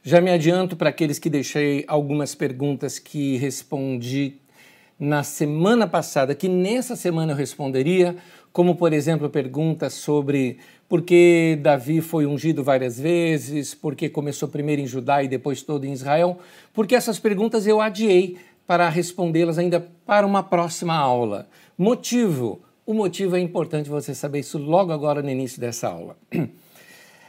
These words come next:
É importante se falar ao coração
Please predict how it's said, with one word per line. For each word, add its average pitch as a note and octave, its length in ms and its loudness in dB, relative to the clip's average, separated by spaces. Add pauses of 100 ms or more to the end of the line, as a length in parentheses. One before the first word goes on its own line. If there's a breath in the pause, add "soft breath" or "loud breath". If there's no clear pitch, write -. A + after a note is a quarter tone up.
(140 loud breath)
É F4+ 120 -2
importante F#3 1200 2 (580)
se - 380 -4
falar F#3+ 480 0
ao G3 140 2
coração F3 1000 -6